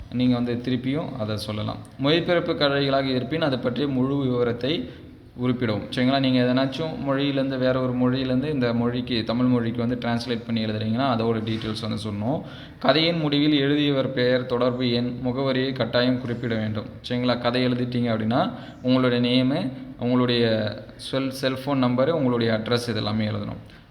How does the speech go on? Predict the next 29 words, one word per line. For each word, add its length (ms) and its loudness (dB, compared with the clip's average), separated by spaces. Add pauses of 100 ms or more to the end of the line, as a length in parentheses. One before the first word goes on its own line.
தேர்வாகும் 500 4
கதைகளுக்கு 540 -2
தனியே, 580 -2 (180)
அ, 120 0
மதிப்புதியம் 600 0
வழங்கப்படாது. 760 0
இதுக்கு 260 -2
எந்த 180 0
ஒரு 180 2
அமௌண்ட்டு 380 0
இதெல்லாமே 580 0
கிடையாது. 600 0
உங்களுடைய 540 0 (300)
திறனை 300 2
வளர்க்கறதுக்காக 800 0
தான் 180 0
இது. 200 -8
அதுக்கடுத்து 480 0
படைப்பாளியின் 640 2
பெயர் 300 0
புத்தக 340 0
மேலட்டையில் 560 0
அச்சிட்டு 680 -2 (260)
வெளிவரும். 540 2
சரிங்களா? 340 2
நீங்க 340 2
உங்களுடைய 440 2
நேம் 300 2
வந்து 440 0